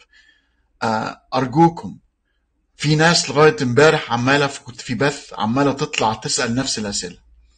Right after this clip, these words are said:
اللي بقالها بتسألها بقالها أسبوعين، ونرد عليها ونسأل: "هل دخلتوا ال-، الويب سايت اللي فيها كل الأسئلة مجابة؟"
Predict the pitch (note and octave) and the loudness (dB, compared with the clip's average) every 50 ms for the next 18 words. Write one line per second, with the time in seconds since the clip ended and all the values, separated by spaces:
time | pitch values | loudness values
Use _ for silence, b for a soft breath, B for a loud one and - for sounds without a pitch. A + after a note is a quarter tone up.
0 | _ - - A#2 B2 A#2+ C3+ C#3 C#3 C3 C3 - - B2+ C3 C3 A2+ B2+ B2 B2 | _ -16 -10 -6 -4 -2 0 0 0 0 -2 -4 -2 -2 -2 -2 0 -2 -2 -2
1 | A#2+ A2+ A2 - - G#2 G2 G2+ G2 F2+ - _ - A2 A#2 A#2+ C#3 D3 B2 A2+ | -2 -2 -4 -6 -8 -8 -10 -10 -10 -12 -14 _ -12 -10 -6 -2 -2 -2 -2 -2
2 | A2+ G#2+ G#2+ G2+ G2 - _ _ _ b b b b b b b b b b b | -4 -4 -4 -6 -10 -12 _ _ _ b b b b b b b b b b b
3 | b - C#3 E3 E3 - - - - - _ _ _ _ - - D3 D#3+ E3+ D#3 | b 0 2 2 2 2 0 -2 -10 -12 _ _ _ _ -4 2 4 4 6 4
4 | C3 G#2 - - - A#2 - - C#3+ D3 C3 - - G#2 G2 - - - - A#2+ | 2 0 -4 -6 -8 -4 0 2 2 2 2 0 -8 -12 -12 -12 -14 -10 -6 -6
5 | A#2 A2 - - A2+ A2+ G#2+ A2 C#3 C#3 - - - C3+ C3+ C3 B2+ - - - | -6 -6 -6 -6 -8 -6 -4 -4 -4 -4 -4 -2 -2 -2 -2 -2 -6 -10 -14 -14
6 | - _ - A#2 A2+ A2+ A2 - C#3+ C#3+ C#3 A#2+ A2 - - - D3+ D3+ C3+ A#2+ | -14 _ -8 -6 -4 -4 -6 -6 -4 -4 -4 -4 -4 -8 -8 -6 -4 -4 -2 -2
7 | A2 A2 A2 A2 A2+ A2+ A2+ - - - - C#3+ C3 B2 A2 A2 A#2 B2 B2 C#3 | -2 0 0 -2 -2 -4 -4 -4 -4 -4 -2 -2 -2 -2 -2 -2 -4 -4 -2 -2
8 | C#3 C#3 C3 C3 B2+ | -2 -2 -2 -4 -8